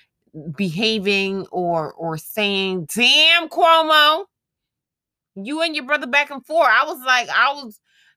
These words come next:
I like your little back and forth brotherly banter, but I need some answers. What's going on with this brother? What's going on? And I'm just gonna break it down because I remember I was working and I was younger and I was working with an older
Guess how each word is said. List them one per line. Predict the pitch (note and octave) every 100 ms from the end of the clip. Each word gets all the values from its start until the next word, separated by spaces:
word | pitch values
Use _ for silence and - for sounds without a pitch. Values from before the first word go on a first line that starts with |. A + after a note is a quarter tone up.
| _ -
I | A3 B3+
like | C4+ D4+
your | C4+ C4+ B3
little | B3 A#3+
back | G#3 A#3 A#3
and | A3+
forth | A#3+ A3+ F3
brotherly | G#3+ A3 A3+ A3
banter, | F3+ G3+ A3 A#3 G#3+ E3+
but | D#3+ E3+ D3+ - _ _ _ _ _ _ _ _ _ _ _ - _ _ _ -
I | G3+ B3+
need | D4 C#4+
some | C4+ F3
answers. | A#3 A#3+ - G3
What's | A3 A3+
going | - B3+ B3+ A#3+
on | A#3+
with | A3 F3+
this | F#3+ -
brother? | E3+ E3+ E3 - - D3+ D#3 -
What's | G#3+ A#3+
going | C4 C4 A#3+
on? | -
And | B3+ D#4+
I'm | C5+
just | B4+ A4
gonna | E4 C#4
break | G3 A#3 A3
it |
down | G#3 F3+
because | G#3 B3+ -
I | - F#4+ G4
remember | C#4+ C4 B3
I | - A3
was | A3 A3+ F#3
working | G3+ F#3+ F#3
and | F3+
I | G3
was | G#3+ G3+ G3
younger | F#3 E3+ E3 - - - _ -
and | F#3
I | G3+
was | A3 G#3
working | G3+ G3+
with | F#3
an | E3
older | F3+ F3+ E3+ F3 E3